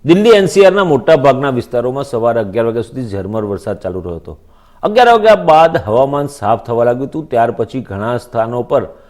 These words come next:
આછો તડકો જોવા મળ્યો હતો. હવામાન વિભાગનું કહેવું છે કે હવે બે દિવસ ધુમ્મસના કારણે મુશ્કેલી સર્જાશે અને સાત ફેબ્રુઆરીથી પહાડો પરથી આવતા બર્ફીલા પવનો તમ-, ઠંડીનો અહેસાસ કરાવશે.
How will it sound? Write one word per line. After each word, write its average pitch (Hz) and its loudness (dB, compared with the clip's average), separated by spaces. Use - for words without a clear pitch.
આછો 139 0
તડકો 123 -2
જોવા 120 0
મળ્યો 127 -4
હતો. 156 -2
હવામાન 131 -2
વિભાગનું 131 -4
કહેવું 131 -2
છે 151 -10
કે 156 -6
હવે 131 0
બે 120 -2
દિવસ 127 -2
ધુમ્મસના 113 -6
કારણે 131 -8
મુશ્કેલી 120 -8
સર્જાશે 147 -2
અને 170 -4
સાત 123 -2
ફેબ્રુઆરીથી 123 -2
પહાડો 107 -2
પરથી 117 -4
આવતા 113 -2
બર્ફીલા 107 -6
પવનો 123 -4
તમ-, 101 -10
ઠંડીનો 123 -6
અહેસાસ 110 -4
કરાવશે. 92 -8